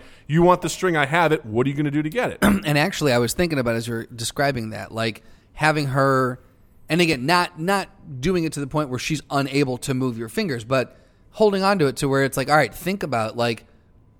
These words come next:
Speaker 2: look, like, from, from a, uh, engineering standpoint,
Speaker 1: Mm-hmm.
Speaker 2: what is preventing you from having this? All right,
Speaker 1: Exactly.
Speaker 2: so fingers back. Great. Now you've got these two." And so, like, she's outside the box analytical thinking.
Speaker 1: Mm-hmm.
Speaker 2: That's, that's problem solving.
Speaker 1: If my
Speaker 2: It's
Speaker 1: arm's too high up, what should you do? Grab my arm and pull it down.
Speaker 2: Right.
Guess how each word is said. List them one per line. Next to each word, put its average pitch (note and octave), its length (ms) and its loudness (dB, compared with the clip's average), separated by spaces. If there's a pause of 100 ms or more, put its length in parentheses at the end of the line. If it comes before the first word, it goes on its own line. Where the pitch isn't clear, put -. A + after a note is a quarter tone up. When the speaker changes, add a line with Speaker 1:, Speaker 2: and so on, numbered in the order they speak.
(100)
Speaker 2:
look, A3+ 240 -4
like, D3+ 300 -8
from, E3 240 -6
from F3 220 -2
a, D#3 200 2
uh, D3 100 0
engineering F3 580 -2
standpoint, B2+ 440 -6 (120)
Speaker 1:
Mm-hmm. G#3+ 160 -10
Speaker 2:
what D#3+ 140 4
is E3+ 160 2
preventing D#3+ 680 -2
you C3 160 0
from C3 160 -8
having B2 340 -4
this? G#2+ 180 -10
All C3+ 60 2
right, A2+ 100 -2
Speaker 1:
Exactly. G#2 420 -6
Speaker 2:
so - 80 -18
fingers C3+ 300 -6
back. C#3 260 -2
Great. B2 220 -4
Now D3 140 2
you've D3+ 180 2
got C3 200 -2
these G#3+ 200 -2
two." E3 100 -8
And D3 200 0
so, E3 160 4
like, C#3 180 0
she's - 260 -8
outside D3+ 460 -2
the C#3+ 60 -4
box C3 380 -4
analytical C3+ 520 -6
thinking. D3 380 -8
Speaker 1:
Mm-hmm. A2 260 -6 (240)
Speaker 2:
That's, - 340 -2
that's D3+ 200 2
problem A#3+ 380 0
solving. G#2 340 -2
Speaker 1:
If A#2 60 -6
my C3 120 2
Speaker 2:
It's C#3+ 80 2
Speaker 1:
arm's D#3 160 2
too D#3+ 200 -2
high D3+ 160 4
up, D#3+ 160 4
what B2 140 -2
should - 140 -8
you C#3+ 60 -2
do? D3+ 160 2
Grab A2 340 -2
my A#2+ 140 4
arm A#2 220 2
and C3 100 2
pull F#2+ 180 -2
it G2+ 80 -4
down. C#3+ 280 -2
Speaker 2:
Right. B2 240 0